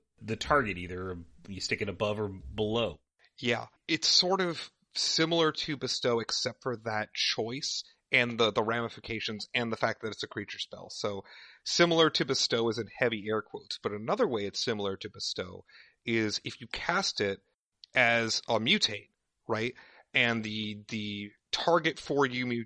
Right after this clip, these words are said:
Speaker 2: your mutating creature spell goes away. Say the, the person bounces it or gives it Shroud or whatever, so it can't, so that it can't be a legal target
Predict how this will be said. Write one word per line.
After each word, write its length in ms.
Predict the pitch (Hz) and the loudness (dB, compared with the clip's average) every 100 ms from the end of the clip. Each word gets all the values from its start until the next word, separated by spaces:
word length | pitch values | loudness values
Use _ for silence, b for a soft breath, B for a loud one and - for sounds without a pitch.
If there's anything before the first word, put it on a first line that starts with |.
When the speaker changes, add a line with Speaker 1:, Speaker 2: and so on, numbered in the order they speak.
| - | -8
Speaker 2:
your 240 | 127 120 117 | -6 -6 -6
mutating 440 | 113 - 147 131 | -8 -4 -4 -4
creature 360 | - 151 - 120 | -8 -10 -6 -4
spell 400 | - 113 110 107 | 0 2 2 0
goes 440 | 107 127 117 107 | 2 4 6 4
away. 360 | 104 107 101 95 | 2 4 4 0
Say 280 | - 101 98 | -2 -2 -2
the, 260 | 101 98 | -2 -4
the 80 | 90 | -4
person 460 | - 110 - 101 98 B B B _ | -4 -2 -2 -6 -10 B B B _
bounces 460 | 135 139 135 131 127 | 2 2 2 0 2
it 180 | 123 113 | 2 2
or 60 | |
gives 280 | 98 107 95 | -2 -6 -8
it 60 | - | -2
Shroud 680 | - - 127 123 123 123 123 | 2 4 4 6 8 8 6
or 100 | 110 | 4
whatever, 300 | 110 107 107 | 4 2 0
so 140 | - | -2
it 80 | 104 | -4
can't, 320 | - 98 104 _ _ - | -4 -6 -6 _ _ -4
so 280 | 120 104 - - | -4 -4 -8 -8
that 180 | 104 | -6
it 180 | 98 110 | -8 -8
can't 220 | - 120 | -2 0
be 80 | 117 | 0
a 60 | 110 | 0
legal 240 | 113 101 | -2 -4
target 360 | - 175 143 | 0 2 2